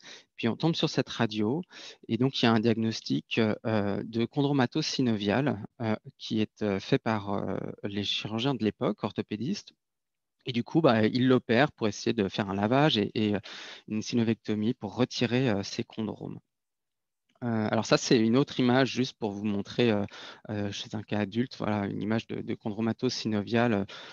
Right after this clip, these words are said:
euh, vraiment, là, pour le coup, primitive, vraiment plus floride, vous voyez. Euh, et, euh, malheureusement, l'évolution n'a pas du tout été satisfaisante, puisque, euh,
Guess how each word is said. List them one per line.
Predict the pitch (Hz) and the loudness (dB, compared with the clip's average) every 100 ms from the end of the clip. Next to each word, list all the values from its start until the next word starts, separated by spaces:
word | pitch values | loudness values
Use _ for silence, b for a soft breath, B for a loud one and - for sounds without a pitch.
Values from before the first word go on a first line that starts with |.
| B - | B -4
euh, | 104 101 | -2 -2
vraiment, | - 104 113 120 117 - - - - - | -4 -2 0 0 -2 -8 -14 -14 -14 -2
là, | 123 | -2
pour | - - | -2 -4
le | 117 | -6
coup, | _ | _
primitive, | - 120 113 - - 143 123 - B B | -6 -2 -2 -4 -2 0 0 -4 B B
vraiment | 113 107 120 | -6 0 0
plus | 123 - | 0 -4
floride, | - 123 104 98 | -4 -2 -4 -6
vous | 110 | -10
voyez. | - 110 _ _ - B B B B - | -10 -10 _ _ -20 B B B B 0
Euh, | 127 120 113 113 113 113 - - - - | 4 4 4 0 0 -4 -6 -8 -8 2
et, | 151 156 | 6 8
euh, | 127 117 117 113 - _ _ _ _ _ _ - | 8 6 4 0 -4 _ _ _ _ _ _ 0
malheureusement, | 127 123 120 143 | 4 4 4 4
l'évolution | 156 110 107 - | 4 4 0 2
n'a | 135 | 2
pas | - 143 | 4 0
du | 135 | 0
tout | - 147 | 0 4
été | 127 - 120 | 4 4 2
satisfaisante, | 113 - 107 - 117 127 226 - 123 | 2 -2 -6 0 2 2 0 2 0
puisque, | - 120 - - | 0 -6 -6 0
euh, | 131 127 113 | 4 6 4